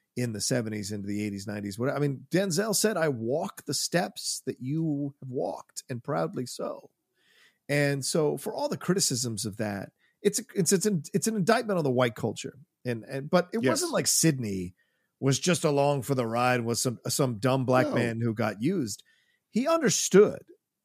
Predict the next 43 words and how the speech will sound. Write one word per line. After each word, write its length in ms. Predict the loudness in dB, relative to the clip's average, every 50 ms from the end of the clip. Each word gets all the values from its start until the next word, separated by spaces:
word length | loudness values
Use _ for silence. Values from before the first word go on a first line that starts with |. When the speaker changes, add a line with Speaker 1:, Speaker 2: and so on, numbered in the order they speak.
| _
Speaker 1:
that 340 | 2 2 2 2 -2 -6 6
this 280 | 8 8 8 8 6 2
was 260 | 2 2 2 2 2
the 120 | 2 4
way 600 | 4 6 4 4 2 0 -4 -8 -10 -10 -12 -14 -18 _ _ _ _ _ _ -6
to 160 | -4 -4 -2 2
open 400 | 4 4 4 6 6 4 2 4
the 100 | 0 -2
door, 380 | -4 -2 -2 -2 -2 -4 -6 -12 -16 _ _ _ _
and 140 | -2 0 2
whatever 320 | 2 2 0 0 -2 -2
was 140 | -4 -4 -2
gonna 180 | 0 0 0 2
happen 320 | 2 2 2 2 0 -2 -4
afterwards 760 | -2 -4 -4 -4 -6 -6 -4 -4 -4 -4 -6 -8 -10 -14 -16 _ _ _ -12
was 120 | -12 -4
gonna 180 | -2 -2 0 2
have 240 | 2 0 0 0 -4
to, 140 | -6 -6
there's 220 | -6 -6 -6 -2 0
no 120 | 2 2
Spike 340 | 2 2 2 2 2 2 4
Lee 160 | 4 4 4
without 260 | 4 2 -2 -2 -2
Sidney 300 | -2 -2 -2 -2 -4 -6 -6
Poitier. 440 | -4 -4 -6 -4 -6 -6 -8 -6 -6
Hate 120 | -6 -6
Speaker 2:
Of 40 | -4
Speaker 1:
to 60 | -4
Speaker 2:
course 200 | -2 -2 -2 -2
Speaker 1:
fucking 120 | -2 -4 -4
Speaker 2:
not. 20 |
Speaker 1:
break 180 | -4 -6 -6 -8
it 80 | -14
to 100 | -18 -18
you, 100 | -20 -20 -20 _ _ -20 -20 _ _ 0
uh, 100 | 0 0
to 160 | 0 0 0
people 240 | 0 0 0 0 -2
who 80 | -2 -4
are 80 | -2
criticizing 480 | -2 -4 -6 -4 -4 -6 -8 -8 -10 -12
this. 140 | -14 _